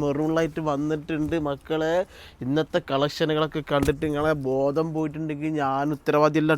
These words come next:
ട്ടോ. അമ്മാതിരി സാധനങ്ങളാണ് ഇന്ന് നിങ്ങൾക്ക് വേണ്ടി കൊണ്ടുവന്നിട്ടുള്ളത്. എന്താ രസം, പൊട്ടുകാത്ത മൊഞ്ച്. അടുത്ത സാധനങ്ങൾ നോക്കി വയ്ക്കുക. ഒന്നിപ്പോൾ രണ്ടെണ്ണം പോയത് ഏതാണെന്നുണ്ടെങ്കിലേ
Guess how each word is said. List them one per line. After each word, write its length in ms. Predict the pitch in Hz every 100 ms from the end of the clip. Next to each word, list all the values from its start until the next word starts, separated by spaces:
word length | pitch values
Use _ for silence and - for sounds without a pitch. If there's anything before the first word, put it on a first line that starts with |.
| 135
ട്ടോ. 140 | 170 135 - - - 120
അമ്മാതിരി 640 | 131 147 165 175 175 170 147 -
സാധനങ്ങളാണ് 800 | 147 139 151 160 165 165 160 160 160
ഇന്ന് 240 | 175 202 202
നിങ്ങൾക്ക് 320 | 190 175 156 165
വേണ്ടി 160 | 151 143
കൊണ്ടുവന്നിട്ടുള്ളത്. 640 | 147 131 131 127 117 110 139 175
എന്താ 340 | 196 196 202 196 196 131
രസം, 300 | 131 - 139 139 165
പൊട്ടുകാത്ത 1200 | 170 180 165 - 214 208 190 214 208 185 202 196 165
മൊഞ്ച്. 340 | 131 101 - - - - - - - - - -
അടുത്ത 300 | 113 123 160 151
സാധനങ്ങൾ 400 | 156 143 156 156 165
നോക്കി 200 | 143 170
വയ്ക്കുക. 220 | 165 170 170 160 - - - - - - -
ഒന്നിപ്പോൾ 300 | 131 160 170 151
രണ്ടെണ്ണം 380 | 143 147 170 165 147
പോയത് 260 | 151 160 170
ഏതാണെന്നുണ്ടെങ്കിലേ 680 | 160 160 160 160 156 151